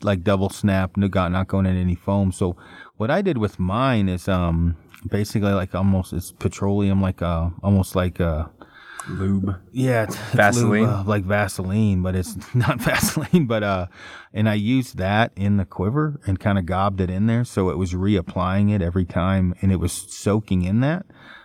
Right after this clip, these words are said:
Speaker 1: Is that a bad idea? Um, 'cause I don't get, I don't have a lot of rust issues with mine, um, and I hunt in pretty rainy areas. Now, you know, I will say I take good care. I mean, I say t-, take good care.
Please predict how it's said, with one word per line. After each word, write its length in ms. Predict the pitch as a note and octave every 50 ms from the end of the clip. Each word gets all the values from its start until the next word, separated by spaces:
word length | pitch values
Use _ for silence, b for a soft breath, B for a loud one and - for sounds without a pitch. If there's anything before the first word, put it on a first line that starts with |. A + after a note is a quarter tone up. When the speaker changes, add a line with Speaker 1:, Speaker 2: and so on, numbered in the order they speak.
| B B B -
Speaker 1:
Is 100 | - F#2
that 140 | A#2 C3 D3
a 60 | B2
bad 340 | F2 E2 F2+ G2 G#2+ A#2 A#2
idea? 640 | A#2 A2 A2+ G#2+ F2+ G2 G#2+ A#2+ B2+ C3+ C#3 C3+ A#2 -
Um, 480 | G#2+ G#2+ G2+ G2 F#2 F2+ F2 F2 F#2 - b b b b _
'cause 120 | - F#2
I 80 | G2+ A#2+
don't 180 | D3 D#3+ G#2+ G#2+
get, 280 | - A#2+ B2 B2+ - - _ _ - - _ _
I 80 | - A2+
don't 140 | B2 B2+ A2+
have 140 | A#2+ A#2+ A2+
a 40 |
lot 160 | A2 A2+ A2 G2+
of 60 | F2
rust 260 | F#2 F#2+ F2+ - -
issues 320 | F2+ E2 - F#2 E2 -
with 140 | G2 F2 -
mine, 280 | F#2+ E2+ D#2+ D#2 - F#2 - - -
um, 260 | F#2+ G2+ G2 F#2 F#2
and 80 | F#2+
I 60 | G2 G2+
hunt 200 | F#2+ A#2+ F#2 D2
in 60 | F2+
pretty 220 | - A#2 G#2 F#2+
rainy 340 | F2+ F#2+ G2 G2+ G2 F#2 F2
areas. 400 | F2+ F#2+ G2+ A2 A#2 A#2+ A#2 -
Now, 300 | A#2+ A#2 A#2 A2 G#2+ B B B B B B B B B B _
you 60 | E3+
know, 80 | E3+ E3
I 120 | C#3 C3+
will 200 | C3+ B2+ C3+ C3
say 240 | A#2+ - - B2 A#2
I 80 | G#2 G2
take 300 | - - A#2+ A2 F#2+ - - _ _ _ -
good 320 | - G#2+ G2 E2+ - -
care. 260 | - - A2+ A2 -
I 40 | -
mean, 180 | G#2+ A2 G#2+ G2
I 140 | F#2+ G2 F#2+ -
say 180 | - - G2 F2+
t-, 260 | - - - - G#2
take 160 | F2 F2 F2+ F2
good 140 | F#2 E2
care. 280 | - - A2 G#2 F#2+ F2